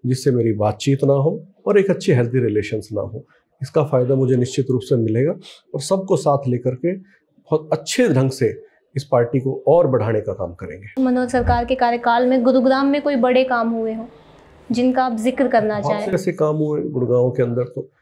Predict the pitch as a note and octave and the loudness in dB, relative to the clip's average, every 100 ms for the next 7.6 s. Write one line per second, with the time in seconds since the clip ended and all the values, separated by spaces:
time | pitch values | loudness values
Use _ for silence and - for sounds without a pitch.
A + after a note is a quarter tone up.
0 | _ - B2+ C#3+ C#3 C3 C#3 C#3+ B2 B2+ | _ 2 4 6 4 4 4 2 2 0
1 | A#2 A#2 A2+ B2 C#3+ D#3 C#3+ D#3 B2+ B2+ | 2 2 4 4 4 4 2 0 2 4
2 | C3 B2 C3+ B2 A#2 A#2+ B2+ C3 C3 C3 | 4 4 4 4 2 2 2 2 2 0
3 | C3+ - C3 C3 C3 B2+ C3+ C3 C3 C3+ | -2 -4 0 0 0 0 0 0 0 2
4 | B2 B2 B2+ B2+ B2+ C3 C3 B2+ A#2+ C3 | 2 2 0 -2 -2 -2 0 2 4 4
5 | C3+ B2 A2+ A2+ G#2+ G2+ G2 G2 F#2 G2+ | 4 2 0 -2 -2 -2 -4 -4 -6 -10
6 | G2+ - - - A#2 - A#2+ A#2+ C3+ A#2+ | -10 -6 -4 0 -2 2 0 2 0 0
7 | A#2+ A2 G2 - G#2 G2+ | 0 0 0 -4 -6 -8